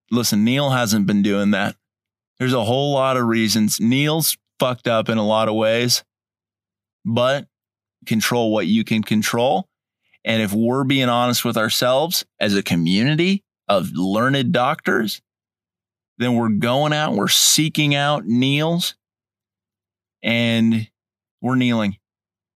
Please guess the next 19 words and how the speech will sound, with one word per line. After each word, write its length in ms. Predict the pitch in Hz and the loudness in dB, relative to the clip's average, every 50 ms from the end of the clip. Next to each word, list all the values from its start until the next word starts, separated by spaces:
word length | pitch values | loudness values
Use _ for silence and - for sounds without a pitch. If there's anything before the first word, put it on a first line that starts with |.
| _ | _
for 140 | - - 135 | -6 -4 -2
the 100 | 120 117 | 0 0
good 380 | 113 104 104 120 120 120 120 117 | 0 0 0 0 0 0 0 0
of 80 | 117 | 0
the 80 | 110 107 | 0 0
country. 400 | - 117 107 107 101 107 104 104 | 0 0 0 0 0 0 -2 0
We 200 | 107 113 120 120 | 0 0 0 0
are 140 | 113 110 110 | 0 0 2
kneeling. 540 | 110 113 113 113 113 113 110 107 120 117 - _ _ _ _ _ _ _ _ _ _ _ _ _ _ _ _ _ _ _ - | 2 2 2 2 0 0 -2 -2 -4 -6 -8 _ _ _ _ _ _ _ _ _ _ _ _ _ _ _ _ _ _ _ -2
That's 220 | 123 143 147 - | -2 -2 -2 -4
pretty, 460 | - - 180 175 175 165 151 131 127 | -6 -4 -2 -2 0 2 2 2 2
uh, 220 | 123 117 113 110 110 | 0 0 0 0 0
that's 160 | 110 113 110 | 0 -2 -2
pretty 240 | - - 135 123 107 | -2 -2 -2 -2 0
powerful, 500 | 107 110 110 113 110 104 101 98 - 107 | 0 0 0 0 0 -2 -2 -2 -2 -2
is 80 | 98 | -2
it 80 | 101 107 | -2 0
not? 340 | 107 107 110 120 135 151 - _ _ _ _ _ _ _ _ _ _ _ _ _ _ _ _ - | 0 0 0 0 -2 -2 -6 _ _ _ _ _ _ _ _ _ _ _ _ _ _ _ _ -4
Yeah. 280 | - 120 120 110 123 | -2 -2 -2 -2 -4